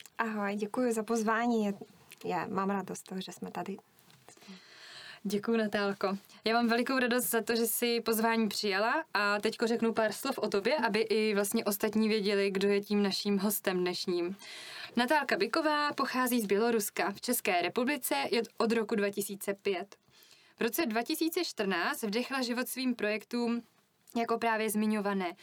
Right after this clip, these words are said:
Speaker 2: pronáladu tečka cé zet, Pro kondici tečka cé zet a dalším projektům pro lepší život. Nejznámější Pro náladu tečka cé zet je dnes velmi vyhledávaný portál osobního rozvoje.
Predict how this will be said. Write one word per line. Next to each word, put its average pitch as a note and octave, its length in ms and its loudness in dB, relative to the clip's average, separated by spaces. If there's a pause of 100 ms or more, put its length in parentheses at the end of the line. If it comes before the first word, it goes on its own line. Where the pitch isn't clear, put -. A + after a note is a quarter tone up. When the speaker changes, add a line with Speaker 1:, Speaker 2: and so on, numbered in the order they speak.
(200)
Speaker 2:
pronáladu A#3 540 0
tečka G#3 360 -6
cé E3 260 -6
zet, D4+ 260 -4 (440)
Pro G#3 180 0
kondici G#3 480 0
tečka G#3+ 340 -4
cé B3+ 260 -2
zet C#4+ 300 -4
a G3+ 80 0
dalším B3 420 -2
projektům A#3 440 -2
pro G#3+ 140 -2
lepší G#3 340 -4
život. G3 300 -4 (720)
Nejznámější C#4+ 960 -2
Pro B3 160 -2
náladu B3+ 340 0
tečka B3 360 -4
cé F#3+ 260 -4
zet B3 380 -6
je A3+ 80 0
dnes A3 260 -2
velmi C4 360 -2
vyhledávaný A#3 680 -2
portál A3 520 -2
osobního G3+ 500 -2
rozvoje. G3+ 440 -2